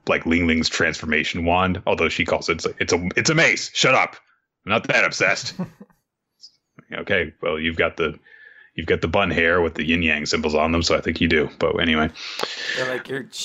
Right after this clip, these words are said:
Speaker 2: you bring up later in the chapter, you're literally carrying your fucking sailor uniform around with you.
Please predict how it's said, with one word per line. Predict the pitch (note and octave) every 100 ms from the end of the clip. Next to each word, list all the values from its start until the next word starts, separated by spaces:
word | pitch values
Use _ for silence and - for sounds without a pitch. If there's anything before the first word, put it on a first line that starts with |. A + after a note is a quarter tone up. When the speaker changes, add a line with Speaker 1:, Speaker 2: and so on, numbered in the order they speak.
| F#3+ C#3 -
Speaker 2:
you | G3+ D3
bring | - - D#3+
up | D#3 C#3
later | C#3+ C#3
in | B2+
the | A2+
chapter, | - C#3 C#3 A#2
you're | G#2 A#2+
literally | C#3 C#3 A#2 A#2
carrying | B2 C3 B2 A#2
your | A2
fucking | C#3+ C#3 B2+
sailor | - C#3 B2 A#2
uniform | D3 D3+ - G#2 A2+
around | A#2 B2 C#3
with | D#3+ -
you. | D3